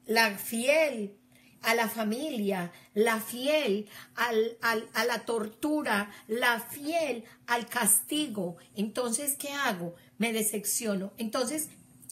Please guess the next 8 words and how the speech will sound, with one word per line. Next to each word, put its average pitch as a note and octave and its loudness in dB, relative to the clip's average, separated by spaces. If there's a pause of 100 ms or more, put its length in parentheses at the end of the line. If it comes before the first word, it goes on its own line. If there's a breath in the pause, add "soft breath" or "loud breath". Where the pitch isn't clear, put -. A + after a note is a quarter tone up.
(120)
si B3+ 2
yo C4 -2
cuando F4+ 2
me A3 -2
miro G#3+ 0
en C#4+ -6
el C4 -4
espejo, F3+ -4